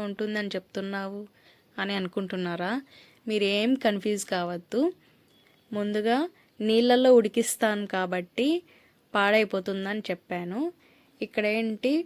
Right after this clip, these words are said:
ఆయిల్లో పోపు వేసి చేస్తున్నాము కాబట్టి ఏమీ పాడవ్వదు,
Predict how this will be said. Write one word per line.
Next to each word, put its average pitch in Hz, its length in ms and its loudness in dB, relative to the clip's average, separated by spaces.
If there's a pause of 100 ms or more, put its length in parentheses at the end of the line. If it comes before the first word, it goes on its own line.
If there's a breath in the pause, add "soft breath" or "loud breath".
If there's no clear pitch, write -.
(480)
ఆయిల్లో 220 540 2
పోపు 208 360 0
వేసి 190 360 0
చేస్తున్నాము 185 880 -4 (840 soft breath)
కాబట్టి 190 520 -2 (100)
ఏమీ 202 260 -2
పాడవ్వదు, 175 720 -4